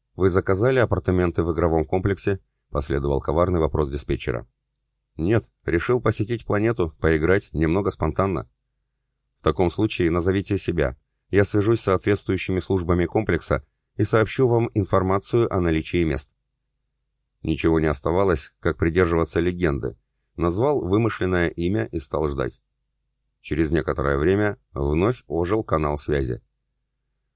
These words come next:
"Должен вас огорчить", — начал диспетчер. "В комплексе нет апартаментов, соответствующих вашему рангу путешественника".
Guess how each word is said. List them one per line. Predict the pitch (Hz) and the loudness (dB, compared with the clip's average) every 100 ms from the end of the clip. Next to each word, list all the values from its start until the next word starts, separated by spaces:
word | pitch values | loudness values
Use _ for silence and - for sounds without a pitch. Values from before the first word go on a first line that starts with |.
| _ | _
"Должен | 82 101 101 104 101 | 0 2 4 2 2
вас | 98 | 2
огорчить", — | 98 104 107 - 71 - | 2 2 0 -4 -6 -6
начал | 76 76 - 73 | -6 -4 -2 -4
диспетчер. | 78 71 65 - 67 _ _ _ | -2 -2 -2 -6 -8 _ _ _
"В | - | -2
комплексе | 104 92 98 - 107 95 | 0 2 2 2 -2 0
нет | 98 - | -2 0
апартаментов, | 98 95 98 113 110 80 | -2 -2 0 0 0 -4
соответствующих | - 87 - 101 - 95 90 92 - | 0 -2 0 -4 -2 -2 -2 -4 0
вашему | 90 - 92 98 | 0 0 -2 -2
рангу | 85 90 85 76 | 0 0 0 0
путешественника". | - 90 - 67 - 67 64 60 | -2 -4 -4 -4 -2 -6 -4 -8